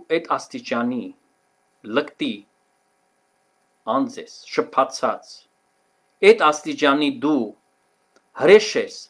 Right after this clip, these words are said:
որ երևի Աստված չի ուզում, որ դու քաղաքակիրթ ձևով դուրս գաս։ Երևի Աստված ուզում է քեզ սպանեն,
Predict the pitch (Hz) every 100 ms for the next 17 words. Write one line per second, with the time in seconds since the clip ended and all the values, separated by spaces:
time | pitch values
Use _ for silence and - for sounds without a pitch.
0 | _ _ _ - 165 208 226 214 190 -
1 | 220 208 - 226 202 170 131 120 120 -
2 | 131 127 123 143 127 117 110 107 104 -
3 | - - - 156 190 202 196 220 220 196
4 | 180 208 175 - 170 - 147 143 131 117
5 | 107 104